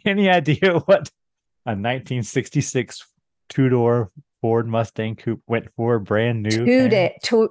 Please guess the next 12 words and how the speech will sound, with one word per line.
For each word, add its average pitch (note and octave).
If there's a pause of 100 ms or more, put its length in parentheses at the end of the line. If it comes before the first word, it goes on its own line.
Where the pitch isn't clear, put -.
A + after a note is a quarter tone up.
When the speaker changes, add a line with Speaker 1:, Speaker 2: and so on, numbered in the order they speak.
Speaker 2:
two-door G#3
Mustang F#3
coupe. F3+ (160)
Back, F#3+ (260)
Speaker 1:
Brand C#3
Speaker 2:
brand -
new? A#2+
Speaker 1:
new, E2+
nineteen B2
sixty-six. -
The G#2
manufactured C3